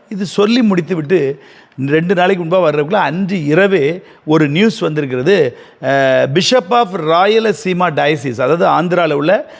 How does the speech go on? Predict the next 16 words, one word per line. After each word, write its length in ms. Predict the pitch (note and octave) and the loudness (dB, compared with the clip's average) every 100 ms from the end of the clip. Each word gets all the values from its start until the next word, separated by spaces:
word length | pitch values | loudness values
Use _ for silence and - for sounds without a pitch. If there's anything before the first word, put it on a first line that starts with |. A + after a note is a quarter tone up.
| - | -12
அஹ், 40 | D3 | -4
டயசிஸ்ல 680 | D3 D3 D#3 F#3 F#3 D3 D3 | -2 0 2 0 -2 -4 -2
உள்ள 160 | G#3+ | 0
பிஷப், 640 | E3+ E3 - A3 C3+ C3 B2 - - _ - | 0 0 0 0 0 -6 -6 -14 -20 _ -4
அஹ், 1040 | C#3+ D3 C#3+ C#3 C3 B2+ B2+ B2 B2 A#2+ | 0 2 2 2 2 0 -2 -2 -4 -4
ஐசக், 880 | A#2+ F#3 B3 - C#4 C4+ - A#3 E3 - | -2 0 0 0 -2 -2 -2 -6 -4 -4
அஹ், 480 | D#3 C#3+ C#3+ C#3+ D#3 D#3+ F3 | -2 0 0 -4 -10 -16 -4
வரப்பிரசாத், 800 | D3+ A3 F#3+ F3+ D3+ B2+ A2+ - - _ _ _ _ _ - | 0 0 0 -4 -4 -2 -4 -8 -20 _ _ _ _ _ -4
பேராயர் 440 | D#3 E3+ E3 G3+ | 0 2 2 0
ஐசக் 600 | G3 D3+ G3+ - A3 A3 D3+ | 0 0 -2 0 -2 -2 -4
வரப்பிரசாத்தை 760 | D3 D#3+ D3 C#3 - C#3 A#2+ | -2 0 -2 -4 -2 -2 0
வந்து, 460 | C3 C#3+ A3+ D#3+ - - - - | -2 0 2 0 -4 -16 -16 -4
அஹ், 300 | D3+ D3 C#3 | 0 2 2
மாடரேட்டர், 1300 | D3+ F#3+ G3 G3 D#3+ F#3+ E3+ D3+ C#3+ C3+ C3+ C3 | 2 2 2 -2 0 2 4 4 4 2 0 0
மாடரேட்டர் 560 | C#3+ F#3 G3 G#3 G3+ F3 | 0 0 2 0 -2 -4
கமிஷனரியாக 960 | D#3 E3+ E3 G3 F3 D#3 C#3 B2 B3 | -4 -4 -6 -4 -2 0 0 0 0